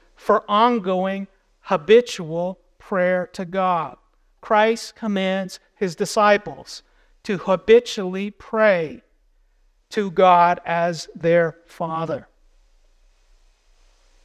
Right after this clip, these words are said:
And so that begs the question, brothers and sisters, do you pray? What J C Ryle and Martin Luther and C S Lewis and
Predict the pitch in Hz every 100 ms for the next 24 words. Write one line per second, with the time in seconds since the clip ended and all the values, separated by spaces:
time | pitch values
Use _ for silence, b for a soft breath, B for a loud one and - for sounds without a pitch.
0 | _ _ _ _ - 139 196 185 180 175
1 | 190 185 - - 208 180 - 160 135 -
2 | _ - 151 160 143 147 - 139 - 165
3 | 165 - 156 165 185 - 220 240 165 _
4 | _ _ _ _ _ _ _ _ _ _
5 | _ _ _ _ _ _ _ _ _ _
6 | _ _ - 147 160 180 - 190 185 196
7 | 190 190 185 165 170 180 175 175 202 190
8 | - 196 185 185 165 139 - _ _ _
9 | _ _ - 190 175 - 196 202 202 180
10 | 175 156 147